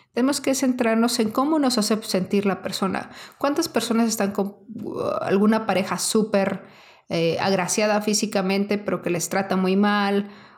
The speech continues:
O alguna otra cosa, ¿no? O sea, cuando objetivizamos a las personas como tal o las parejas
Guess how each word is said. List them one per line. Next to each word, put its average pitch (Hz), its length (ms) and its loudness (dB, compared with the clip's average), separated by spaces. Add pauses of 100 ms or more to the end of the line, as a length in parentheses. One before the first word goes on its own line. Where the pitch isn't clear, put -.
O 170 840 0
alguna 311 340 2
otra 302 480 2
cosa, 392 320 0
¿no? 262 260 0
O 254 60 0
sea, 190 320 2
cuando 180 540 0
objetivizamos 202 880 0
a 180 40 2
las 170 140 -4
personas 185 440 -4
como 170 240 -4
tal - 180 -2
o - 80 0
las - 200 -2
parejas 202 640 -2